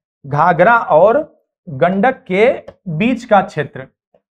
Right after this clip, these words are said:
इसको बोला जाता है ग-, आ, घाघरा, हाँ, घाघरा गंडक के बीच का जो क्षेत्र है इसको घाघरा गंडक दोआब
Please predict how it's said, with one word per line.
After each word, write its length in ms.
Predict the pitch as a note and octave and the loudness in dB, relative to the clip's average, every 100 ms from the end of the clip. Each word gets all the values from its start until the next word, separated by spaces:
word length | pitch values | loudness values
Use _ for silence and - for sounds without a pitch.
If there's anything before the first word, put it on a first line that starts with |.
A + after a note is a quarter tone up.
| _ _ _ | _ _ _
इसको 380 | A3+ A3 - C#4 C#4 | -8 -8 -2 0 2
बोला 300 | F#3 F3+ G3 | 2 2 2
जाता 340 | F3+ D#3 D3 | 2 0 0
है 380 | C#3+ F3 C4+ D4+ _ _ - | 0 -2 -2 -6 _ _ -14
ग-, 320 | C3 A#2+ G3 F#3+ _ _ | -10 -8 -8 -10 _ _
आ, 240 | F3 D3+ D3+ | -2 0 0
घाघरा, 1200 | D#3 _ _ _ _ _ _ _ - G3 G3+ A#3 | -4 _ _ _ _ _ _ _ 0 2 2 2
हाँ, 280 | F3+ - - | 0 -2 -4
घाघरा 380 | D3+ G3 A3+ D4+ | 0 2 2 2
गंडक 340 | A#3 G3+ A#3+ | 2 0 0
के 80 | A3 | -2
बीच 260 | E3+ A3 C4+ | -4 -4 -2
का 120 | A3+ | -2
जो 140 | F#3+ F3+ | -2 -4
क्षेत्र 280 | F3 E3 | -6 -2
है 100 | F3+ A#3+ | -2 -2
इसको 400 | E3 - C4 D4 G3 _ D#3 | -6 -2 0 0 -4 _ -14
घाघरा 520 | C#3 E3 F#3 F#3 B3+ | -4 -2 0 2 2
गंडक 420 | F3+ E3 E3 C4+ B3+ | 0 -2 0 0 -2
दोआब 540 | D#3 E3 C#3 C3 - | 0 2 2 0 -6